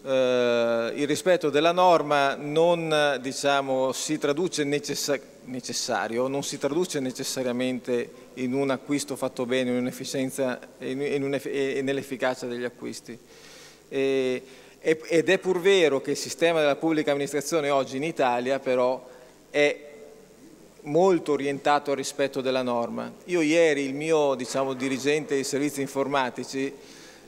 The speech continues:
mi ha segnalato un bando di Consip per qualcosa simile, che era intitolato,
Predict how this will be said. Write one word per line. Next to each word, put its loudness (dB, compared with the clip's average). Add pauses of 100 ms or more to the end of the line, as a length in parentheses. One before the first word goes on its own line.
(160)
mi -2
ha 4
segnalato 2
un -4
bando 0
di -6
Consip -2 (180)
per 2
qualcosa 2
simile, -2
che -4
era 2
intitolato, 0